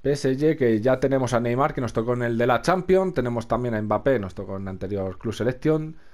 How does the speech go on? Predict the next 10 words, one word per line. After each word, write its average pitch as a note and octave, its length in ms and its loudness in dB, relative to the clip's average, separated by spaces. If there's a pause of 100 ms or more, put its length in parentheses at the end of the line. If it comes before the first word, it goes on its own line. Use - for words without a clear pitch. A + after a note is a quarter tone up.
(280)
Viene D3 320 4
Di C3+ 120 4
María, D#3+ 380 4
Verratti, D3+ 580 2
Kimpi, G3 460 2
que A#2 340 4
Kimpembe C3 560 2
siempre, A2+ 520 -2
siempre A#2+ 460 -2
rinde. E3 540 2